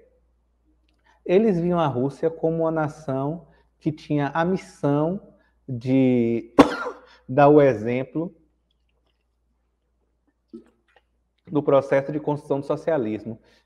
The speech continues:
que o socialismo não era só algo a ser construído na Rússia, mas que deveria ser construído no mundo todo, e a Rússia seria a primeira nação a experimentar esse, esse processo,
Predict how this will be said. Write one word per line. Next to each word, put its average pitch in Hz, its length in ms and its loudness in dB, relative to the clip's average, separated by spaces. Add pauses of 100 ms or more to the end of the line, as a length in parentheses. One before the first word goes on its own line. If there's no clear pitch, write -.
que - 80 -8
o 190 60 2
socialismo 160 720 0
não 175 200 -4
era 156 200 0
só - 420 -2
algo 143 260 2
a 131 60 -2
ser - 160 -8
construído 123 460 -10
na 117 160 -8
Rússia, 104 500 -12 (340)
mas 127 160 -10
que - 60 -6
deveria 135 360 0
ser 135 120 -8
construído 139 460 -6
no 143 100 -4
mundo 160 240 -4
todo, 117 420 -8 (300)
e 151 140 0
a 151 60 0
Rússia 131 360 -6
seria 147 220 -2
a 139 40 -4
primeira 147 440 -4
nação 139 640 -10 (500)
a 113 640 -4
experimentar 147 1200 -6 (320)
esse, 117 1160 -6
esse 113 200 -10
processo, 117 640 -6